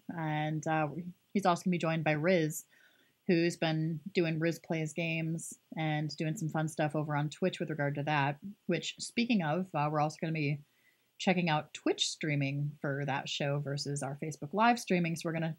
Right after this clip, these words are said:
try to integrate some of that kind of cross-platform work. And if you've been watching the Mayhem show, you've seen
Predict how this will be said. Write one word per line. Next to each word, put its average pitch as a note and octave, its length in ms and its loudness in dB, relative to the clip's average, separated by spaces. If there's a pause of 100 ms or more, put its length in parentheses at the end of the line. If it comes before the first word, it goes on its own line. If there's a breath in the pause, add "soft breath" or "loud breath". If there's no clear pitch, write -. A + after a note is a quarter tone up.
(140)
try F#3 200 4
to D#3 80 -2
integrate D#3+ 400 -2
some E3 120 -2
of D#3 80 -2
that D3 280 0 (380)
kind D#3+ 140 0
of D#3 80 -4
cross-platform D#3 880 -2
work. C#3+ 300 -2 (920)
And F3 520 4 (800)
if G3 140 0
you've F3+ 100 2
been F#3 160 4
watching A#3+ 380 4 (100)
the E4 80 6
Mayhem A3 480 4
show, C#3+ 560 -4 (360)
you've F3 240 -2
seen F3 720 -2